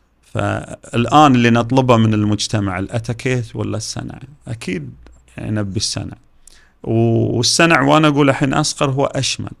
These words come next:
في زيارة حق حاكم دولة يا البحرين. آه، ي-، الحين نتكلم عن المراسم.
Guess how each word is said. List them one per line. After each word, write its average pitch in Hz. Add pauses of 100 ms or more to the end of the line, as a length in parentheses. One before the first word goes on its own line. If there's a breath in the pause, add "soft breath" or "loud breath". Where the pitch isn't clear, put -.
(1160)
في 120
زيارة 113
حق 98 (180)
حاكم 117
دولة 107
يا 101
البحرين. 101 (1300)
آه، 104
ي-، 113 (280)
الحين 123
نتكلم 113
عن 104
المراسم. 98